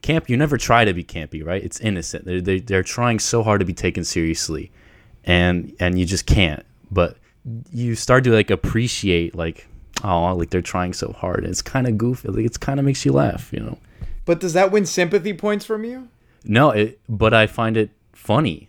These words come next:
Speaker 1: Like, to me, that's the comedy, is in the campiness of it.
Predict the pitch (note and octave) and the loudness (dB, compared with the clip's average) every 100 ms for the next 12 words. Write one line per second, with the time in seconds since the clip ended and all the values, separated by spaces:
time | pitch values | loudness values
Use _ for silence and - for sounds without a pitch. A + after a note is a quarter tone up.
0 | _ F#2+ F#2 - A2 G2 A#2 B2+ G2+ G#2+ | _ -4 -4 -4 -2 2 4 4 4 2
1 | - F2 - F2+ F#2 - - - - E2+ | 2 -4 -2 -2 -4 -6 -16 -12 -10 -6
2 | F#2 F2+ E2 - G2+ E2 - E2 A2 - | -2 -2 -2 -2 -2 -2 -6 -10 -8 -8
3 | - - | -8 -8